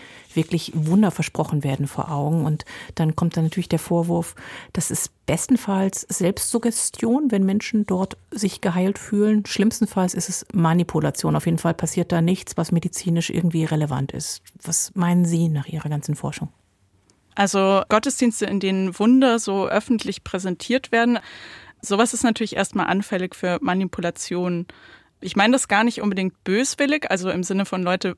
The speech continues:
Speaker 2: wollen da manipulieren, um irgendwas zu verkaufen oder um irgendwie, um zu missionieren oder so, sondern zum einen sind natürlich die Prediger dann irgendwie in der Verantwortung, da Wunder zu präsentieren.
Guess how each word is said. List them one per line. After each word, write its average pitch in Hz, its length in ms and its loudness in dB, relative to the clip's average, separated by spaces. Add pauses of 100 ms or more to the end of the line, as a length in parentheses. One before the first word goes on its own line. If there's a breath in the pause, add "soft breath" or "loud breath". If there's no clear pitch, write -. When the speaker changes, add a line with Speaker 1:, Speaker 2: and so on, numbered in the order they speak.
Speaker 2:
wollen 190 380 2
da 185 180 0
manipulieren, 196 880 2
um 190 240 -2
irgendwas 185 240 -4
zu - 120 -10
verkaufen 220 640 2
oder 175 300 -2
um 170 160 -2
irgendwie, 170 420 -6 (720 loud breath)
um 208 140 2
zu - 120 -4
missionieren 226 640 4
oder 214 200 0
so, 214 260 0 (440 loud breath)
sondern 190 680 2 (240)
zum 208 160 -2
einen 196 260 4
sind 208 140 -4
natürlich 196 300 -4
die 196 100 -6
Prediger 247 580 0
dann 196 220 0
irgendwie 190 580 -4
in 190 180 -2
der 180 140 -2
Verantwortung, 196 720 -2
da 180 180 0
Wunder 247 260 6
zu - 140 -6
präsentieren. 185 840 -4